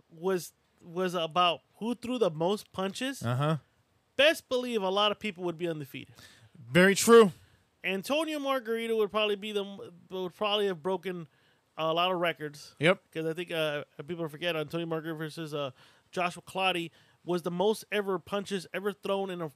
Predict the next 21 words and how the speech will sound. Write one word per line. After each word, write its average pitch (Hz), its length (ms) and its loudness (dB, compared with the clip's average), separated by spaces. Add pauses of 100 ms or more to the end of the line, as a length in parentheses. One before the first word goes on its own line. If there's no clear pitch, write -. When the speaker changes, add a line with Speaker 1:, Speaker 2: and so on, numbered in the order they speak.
(140)
Speaker 1:
twelve 180 320 -4
round 170 280 -4
boxing 165 420 -2
match 147 160 -2
Speaker 2:
Yep. 120 160 2
Speaker 1:
in 165 140 -2
welterweight 175 580 2
history. 135 640 -8
Speaker 2:
I 104 180 -6
know, 113 180 0
right? 139 320 2 (180)
Speaker 1:
Paul 247 340 2
Williams 220 440 4
was 175 160 -4
throwing 196 280 -2
almost 190 320 -2
ninety 185 440 0
punches, 185 500 -6
a 165 100 -4
hundred 180 240 -6
punches 180 280 -6